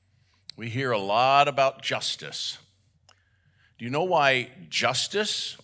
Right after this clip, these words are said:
doesn't prevail on, on earth today in pretty much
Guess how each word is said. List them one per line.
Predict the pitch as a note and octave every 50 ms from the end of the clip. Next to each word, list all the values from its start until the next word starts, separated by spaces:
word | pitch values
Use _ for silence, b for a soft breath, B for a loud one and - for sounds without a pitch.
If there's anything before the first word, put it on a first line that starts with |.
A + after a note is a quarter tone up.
| _ _ _ - _ F#2 F2+ -
doesn't | - A#2+ A#2 C3+ C3 D3+ D#3+ E3 -
prevail | - - D3+ C#3 A2 F2 A2+ G#2+ A2 B2 C3+ D#3+ G3 G3 D3+ - G2+
on, | A2+ A#2+ B2 A#2 G#2 - - _ _ -
on | B2+ C3+ C3 A#2+
earth | - B2 C3+ F3 F#3+ - - -
today | - D3 C3 C3 C3 C3+ C#3 D#3+ F#3
in | F#3+ C3+ D3 C#3+ C#3 C#3 B2+ B2+ - - - - _
pretty | _ - F3+ E3 D#3+
much | D3 C#3+ C#3 - - -